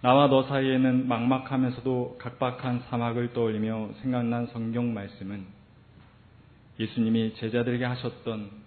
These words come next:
"날 먹으라"는 말씀이었습니다. 예수님은 십자가에 달려 돌아가시기 전 제자들에게 빵과 포도주를 주시며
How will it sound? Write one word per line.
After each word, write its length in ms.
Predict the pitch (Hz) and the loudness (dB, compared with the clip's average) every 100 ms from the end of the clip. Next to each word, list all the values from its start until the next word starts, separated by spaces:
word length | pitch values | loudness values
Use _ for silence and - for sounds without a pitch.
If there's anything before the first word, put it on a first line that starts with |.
| - - - - - - - | -20 -20 -20 -20 -20 -20 -10
"날 360 | 104 104 98 95 | -6 -6 -6 -8
먹으라"는 1120 | 101 107 113 104 92 - - - - - 110 | -8 -4 -4 -4 -10 -18 -20 -20 -20 -14 -8
말씀이었습니다. 840 | 110 98 98 117 113 92 92 87 - - - - - - - - - - - - - - - - - | -8 -8 -8 -6 -6 -8 -14 -14 -18 -20 -20 -20 -20 -20 -20 -20 -20 -20 -20 -20 -20 -20 -20 -20 -4
예수님은 380 | 127 131 143 143 | -2 2 4 4
십자가에 400 | 143 - 143 147 | 4 2 2 2
달려 300 | 135 131 131 | 2 2 2
돌아가시기 520 | 123 123 120 120 120 | 2 0 0 -2 -4
전 300 | 123 120 113 - - - - | 0 0 0 -6 -20 -20 -10
제자들에게 840 | 120 120 120 120 123 120 123 - - - | -2 2 2 2 2 0 0 -8 -18 -4
빵과 480 | 135 135 135 135 135 | 0 2 4 2 2
포도주를 520 | 156 143 135 135 131 | 0 2 2 2 -2
주시며 560 | 131 - 117 117 117 | -6 -2 0 2 0